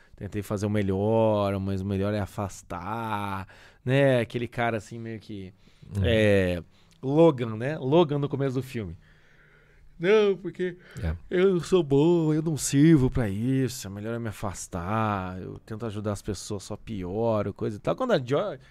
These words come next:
Speaker 1: Joyce aparece, mas que se foda isso aqui, meu amigo.
Speaker 2: Dane-se.
Speaker 1: Entendeu?
Speaker 2: Dane-se.
Speaker 1: Bora, entende? Então é, é, é, é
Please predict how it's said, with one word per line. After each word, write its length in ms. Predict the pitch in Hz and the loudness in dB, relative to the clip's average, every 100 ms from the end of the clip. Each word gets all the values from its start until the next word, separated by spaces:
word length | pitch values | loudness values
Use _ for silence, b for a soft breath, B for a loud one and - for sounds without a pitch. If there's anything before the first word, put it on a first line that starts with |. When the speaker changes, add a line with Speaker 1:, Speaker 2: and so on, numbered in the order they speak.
| b | b
Speaker 1:
Joyce 300 | 123 160 196 | 0 0 2
aparece, 560 | 202 - 131 156 196 294 | -2 2 2 2 -2 -6
mas 120 | 302 | -10
que 120 | - 269 | -10 -10
se 200 | - 370 | -6 -6
foda 480 | - - 156 190 | -8 -2 2 2
isso 180 | 131 - | 0 -4
aqui, 260 | 98 - 185 | -10 -10 -12
meu 200 | 214 113 | -10 -10
amigo. 280 | 101 98 95 | -10 -8 0
Speaker 2:
Dane-se. 420 | 87 92 87 - - - | 4 4 2 -4 -14 -14
Speaker 1:
Entendeu? 560 | 117 107 104 117 165 - | -10 -8 -6 -4 -6 -2
Speaker 2:
Dane-se. 400 | 90 90 82 120 | 2 2 0 4
Speaker 1:
Bora, 440 | 127 185 214 101 - | 12 12 12 8 -4
entende? 560 | 117 98 85 135 139 107 b b b | -12 -12 -8 -6 -6 -8 b b b
Então 320 | 135 120 147 185 | -6 4 8 10
é, 340 | 185 156 139 135 | 10 8 6 4
é, 640 | 139 127 120 117 113 110 78 113 107 107 104 87 76 65 50 50 50 - | 0 0 0 0 -2 -6 -8 -8 -8 -8 -10 -12 -14 -16 -18 -20 -20 -20
é, 80 | |
é 20 | - | -12